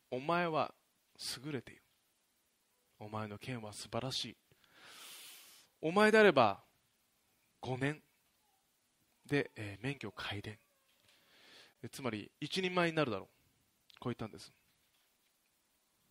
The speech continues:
でもその若者は、この五年というのは気に入らなかったんですね。え、そして、その後こう聞いたんです。「先生、では、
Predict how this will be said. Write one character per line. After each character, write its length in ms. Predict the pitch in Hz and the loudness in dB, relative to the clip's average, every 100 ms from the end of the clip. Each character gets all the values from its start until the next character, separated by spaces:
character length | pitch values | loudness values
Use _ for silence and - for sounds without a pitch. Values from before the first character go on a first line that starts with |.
| _ _ _ | _ _ _
で 80 | 143 | -14
も 80 | 143 | -12
そ 120 | - | -8
の 120 | 127 | -2
若 200 | 110 107 | -2 -2
者 180 | 110 107 | -4 -6
は、 180 | 104 95 _ _ _ _ _ | -4 -6 _ _ _ _ _
こ 120 | - 151 | -12 -10
の 120 | 117 _ _ | -10 _ _
五 200 | 117 127 | -6 -4
年 300 | 151 214 233 - _ _ _ _ _ _ _ - | 0 -2 -2 -14 _ _ _ _ _ _ _ -6
と 80 | 175 | -4
い 20 | |
う 20 | |
の 40 | |
は 60 | 127 | -4
気 180 | - 143 | -8 -8
に 80 | 135 | -4
入 60 | |
ら 100 | 123 | -2
な 80 | 107 | -4
か 80 | 98 | -10
っ 40 | |
た 100 | - | -16
ん 60 | 64 | -16
で 40 | 73 | -16
す 120 | - | -12
ね。 240 | 101 87 - - _ _ _ _ _ _ _ - - - - - - - | -12 -12 -16 -20 _ _ _ _ _ _ _ -20 -18 -16 -14 -16 -16 -6
え、 80 | 127 | -2
そ 100 | 160 | 0
し 140 | - | 4
て、 360 | 180 156 151 113 | 6 8 6 2
そ 140 | - | 0
の 60 | 160 | 0
後 140 | 147 117 | 0 -2
こ 140 | 135 | -4
う 20 | |
聞 160 | 123 120 | -4 -4
い 20 | |
た 120 | 123 | -4
ん 40 | 101 | -4
で 80 | |
す。 140 | - - _ _ _ _ _ _ _ 784 _ _ _ _ _ - - - - | -10 -18 _ _ _ _ _ _ _ _ _ _ _ _ _ -20 -20 -20 -2
「先 200 | 160 151 | 2 6
生、 260 | 135 - - _ _ _ _ _ _ _ _ _ _ | 6 4 -4 _ _ _ _ _ _ _ _ _ _
で 100 | 143 | 2
は、 260 | 131 101 | 4 2